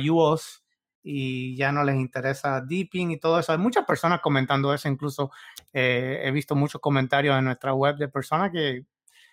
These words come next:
que tienen ese punto de vista, pero obviamente esto está probando que, que estaban equivocados, ¿verdad? Porque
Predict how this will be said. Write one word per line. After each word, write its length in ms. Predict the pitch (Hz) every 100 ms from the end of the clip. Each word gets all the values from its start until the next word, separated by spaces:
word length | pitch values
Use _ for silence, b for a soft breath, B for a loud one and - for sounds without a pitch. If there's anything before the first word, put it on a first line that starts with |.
| b _
que 120 | 139
tienen 240 | 131 151 170
ese 160 | 160
punto 280 | 143 156 165
de 120 | 147
vista, 300 | 156 170 143
pero 200 | 139 147
obviamente 800 | 143 147 143 165 185 220 214 202 175
esto 260 | - 185
está 240 | 156 - 156
probando 420 | 160 156 185 185
que, 400 | - 143 135 123 - _ _ _ _ _ _ _
que 80 | -
estaban 380 | 131 131 151 180
equivocados, 720 | 165 151 131 127 185 330 - -
¿verdad? 260 | 139 - 359
Porque 520 | 202 156 143 143 -